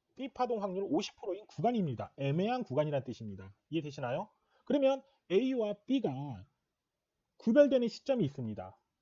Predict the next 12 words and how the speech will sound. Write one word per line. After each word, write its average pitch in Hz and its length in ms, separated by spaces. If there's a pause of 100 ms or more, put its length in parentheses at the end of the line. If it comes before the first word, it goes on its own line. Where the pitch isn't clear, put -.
(220)
이겁니다. 170 500 (380)
일삼칠삼구 262 1000 (360)
포인트가 180 720
일봉상 269 640
붕괴가 247 560
되면 120 440 (1800)
B 285 180
파동 269 280
확률이 220 280
구십오 202 480
프로로 214 220
바뀝니다. 147 640